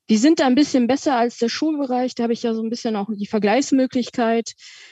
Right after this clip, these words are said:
ähm, weil da einfach auch schon früher angefangen wurde. <clears throat> Also zweitausendelf hat sich auch damals die junge, neue Senatorin für den Bereich, Frau Scheres, auf den Weg gemacht,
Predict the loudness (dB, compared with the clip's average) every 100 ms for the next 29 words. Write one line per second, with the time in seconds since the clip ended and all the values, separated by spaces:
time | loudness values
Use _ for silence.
0 | _ 0 2 2 2 2 2 0 -2 -2
1 | -4 -4 -4 0 0 0 -4 -4 -4 -4
2 | 0 2 2 -2 _ 6 6 6 2 0
3 | -8 -8 -6 -4 -2 -2 -2 0 0 -2
4 | -16 -20 -20 -20 _ -6 -6 -4 -4 -4
5 | -4 -2 -4 -4 -2 -2 -4 _ 0 2
6 | 2 0 0 0 0 -4 _ _ _ -4
7 | 0 0 0 -2 -2 -4 -4 -4 -2 -2
8 | -4 -6 -6 -8 -4 -2 0 -2 -4 -6
9 | -6 -4 -2 -4 -4 -4 -4 -4 -8 -16